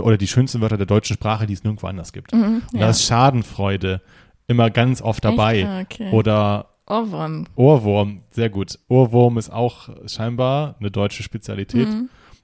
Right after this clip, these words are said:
Speaker 1: Und dann auch so Sachen, Kram, was immer wieder auftaucht, was kein Mensch benutzt, aber so gefeiert wird, ist einmal Backpfeifengesicht.
Speaker 2: <laughs> Okay.
Speaker 1: Ja, jemand, der halt ein Gesicht, wo du reinschlagen willst,
Speaker 2: Okay.
Speaker 1: was aber keiner benutzt mehr.
Speaker 2: Das ist n-, niemand,
Speaker 1: Backpfeifen,
Speaker 2: hab ich
Speaker 1: nein,
Speaker 2: noch
Speaker 1: noch
Speaker 2: nie
Speaker 1: nie gehört.
Speaker 2: gehört.
Speaker 1: Aber es ka-,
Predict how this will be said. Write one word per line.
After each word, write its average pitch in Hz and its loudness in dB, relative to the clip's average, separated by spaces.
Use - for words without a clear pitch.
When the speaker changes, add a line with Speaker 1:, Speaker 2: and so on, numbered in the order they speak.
Speaker 1:
Und 104 0
dann 104 -2
auch 95 -8
so - -8
Sachen, 131 0
Kram, 117 -2
was 110 -8
immer 170 4
wieder 135 2
auftaucht, 127 0
was - -4
kein 139 0
Mensch 117 0
benutzt, 127 2
aber 101 0
so 117 -2
gefeiert 104 -2
wird, 92 -4
ist - -10
einmal 101 0
Backpfeifengesicht. 131 -2
Speaker 2:
<laughs> - -8
Okay. 196 -6
Speaker 1:
Ja, 104 4
jemand, 110 2
der 101 2
halt 95 -4
ein 101 -8
Gesicht, 98 0
wo 107 0
du 95 0
reinschlagen 107 -2
willst, 117 -2
Speaker 2:
Okay. 175 -8
Speaker 1:
was 165 -2
aber 104 -2
keiner 95 -4
benutzt 90 -4
mehr. 92 -4
Speaker 2:
Das 87 -4
ist - -14
n-, 180 0
niemand, 156 -4
Speaker 1:
Backpfeifen, 175 -6
Speaker 2:
hab - -8
ich 190 -6
Speaker 1:
nein, 180 -4
Speaker 2:
noch 165 -4
Speaker 1:
noch 185 0
Speaker 2:
nie - 0
Speaker 1:
nie 202 -2
gehört. - -2
Speaker 2:
gehört. 220 -6
Speaker 1:
Aber 107 2
es - -4
ka-, - -6